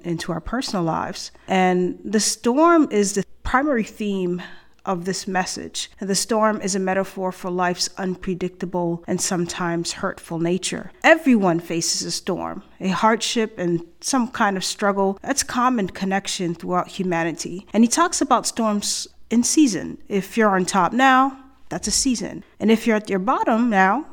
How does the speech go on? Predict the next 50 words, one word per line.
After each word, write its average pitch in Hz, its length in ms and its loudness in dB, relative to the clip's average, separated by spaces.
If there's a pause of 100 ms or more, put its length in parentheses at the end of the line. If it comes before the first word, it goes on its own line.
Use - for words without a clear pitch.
it's 202 140 -2
also 285 360 0
a 170 40 -4
season, 175 420 -4
which 190 200 -4
means 220 280 2 (120)
all 277 200 4
of 202 120 0
it 185 80 0
is 185 100 -2
temporary. - 800 -6
So - 140 4
no 247 80 8
matter 320 300 4
what 233 280 4
you 196 160 2
go 185 240 2
through, 180 440 0
it 185 160 -4
can't 277 460 -2
last 180 800 -2 (120)
forever, 185 640 0 (160)
and 196 200 4
nothing 247 320 2
remains 208 440 0
the 202 80 -6
same. 202 580 -6
So - 160 -4
you 208 80 2
can 226 360 -2
take - 220 -4
a 311 60 0
deep - 240 -4
breath 185 300 0
and, 156 200 -4
and 180 120 -4
just - 320 -2 (100)
sigh. 175 760 0 (300)
And 214 320 4
he 214 120 0
says 247 280 2
the 220 120 -4
key 339 260 4
to 285 160 -2
life 180 400 0
is 180 240 -2
to - 200 -4
outlast - 600 -4
the 226 80 -6
seasons. - 720 0